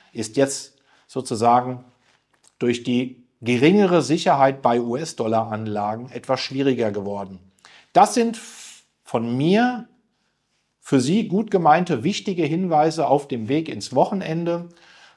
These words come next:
in einer Phase, in der die Kapitalmärkte momentan zum Glück noch relativ entspannt reagieren,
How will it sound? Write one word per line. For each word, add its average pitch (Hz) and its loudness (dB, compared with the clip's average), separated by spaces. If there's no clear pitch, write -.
in 135 -10
einer 127 2
Phase, 160 8
in 151 2
der 131 0
die 127 -6
Kapitalmärkte 127 0
momentan 123 -4
zum 120 -8
Glück 110 -6
noch 120 -8
relativ 120 -2
entspannt 110 -4
reagieren, 120 -2